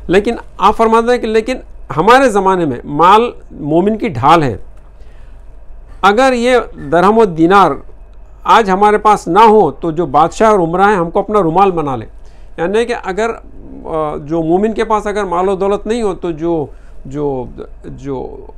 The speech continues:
अथॉरिटी वाले लोग हैं, जो बड़े लोग हैं, वो हमको मिसयूज़ करें, हमको एक्सप्लॉइट करें। आज जिस, आज जिस शख्स के पास दरहम और दीनार है, यानी जिस, जिस इंसान के पास, जिस मोमिन के पास अगर पैसा है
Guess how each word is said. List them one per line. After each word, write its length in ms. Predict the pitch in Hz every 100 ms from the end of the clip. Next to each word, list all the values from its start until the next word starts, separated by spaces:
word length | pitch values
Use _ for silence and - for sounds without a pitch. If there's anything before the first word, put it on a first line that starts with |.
| -
अथॉरिटी 460 | 143 190 208 208
वाले 220 | 220 208 196
लोग 280 | 185 175
हैं, 100 | 175
जो 120 | 160 147
बड़े 280 | 147 196
लोग 220 | 208 196 185
हैं, 140 | - - - -
वो 320 | 214 240 - -
हमको 420 | 196 208 269 - 170
मिसयूज़ 540 | 190 254 - 294 269
करें, 160 | 208 151
हमको 200 | 175 214
एक्सप्लॉइट 480 | 185 - 233 233 208
करें। 240 | 127 95 - - - - - - - - - - - - - - - - - - - - - - -
आज 180 | 208 220
जिस, 240 | 196 262 - - 277 - -
आज 220 | 175 214
जिस 400 | 180 254 - -
शख्स 300 | 214 220 -
के 140 | - 202
पास 480 | - 185 240 - -
दरहम 360 | 135 151 185 202
और 60 |
दीनार 380 | 170 165 185 180
है, 80 | 180
यानी 260 | 165 180
जिस, 340 | 156 190 - 175
जिस 360 | 165 156 190
इंसान 360 | 175 151 165 170
के 100 | 160
पास, 180 | 165 170
जिस 200 | 190 185
मोमिन 240 | 160 165
के 140 | 165 156
पास 200 | 165 - 147
अगर 200 | 143 151
पैसा 340 | - 143 190
है 160 | 165